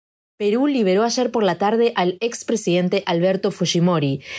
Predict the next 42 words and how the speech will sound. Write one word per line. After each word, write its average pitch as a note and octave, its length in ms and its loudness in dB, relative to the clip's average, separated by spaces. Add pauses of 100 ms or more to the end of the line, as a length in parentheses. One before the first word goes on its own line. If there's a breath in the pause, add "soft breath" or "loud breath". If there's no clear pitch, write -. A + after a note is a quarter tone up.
(120 loud breath)
después F#3+ 460 -4
de E3 140 -2
que E3+ 80 -2
el D#3+ 80 0
máximo G#3+ 420 0
tribunal E3+ 400 0
del E3+ 180 0
país E3 540 0
ordenara G3+ 440 0
su G#3+ 140 0
inmediata E3 560 0
puesta D#3 280 -4
en D3 60 0
libertad. C#3+ 560 0 (600 loud breath)
La F3 140 -2
decisión A3 580 0
hace G3+ 260 0
caso A#3+ 300 0
omiso G3 480 2
de F#3 120 0
una A3 140 0
sentencia F3+ 480 0
de F3 60 2
la D#3 140 0
Corte G3+ 320 -2
Interamericana E3+ 760 0
de D#3+ 120 2
Derechos D3+ 400 0
Humanos, D3+ 560 2 (320 loud breath)
un F#3+ 120 -6
tribunal F3+ 380 0
internacional F3+ 800 0
del F3+ 160 -2
que F3+ 80 -2
forman A#3 420 0
parte G3+ 300 -2
las E3+ 140 0
principales F#3+ 720 -2
economías D#3 500 0
de D#3 80 2
América C#3+ 380 0
Latina. C3+ 520 -2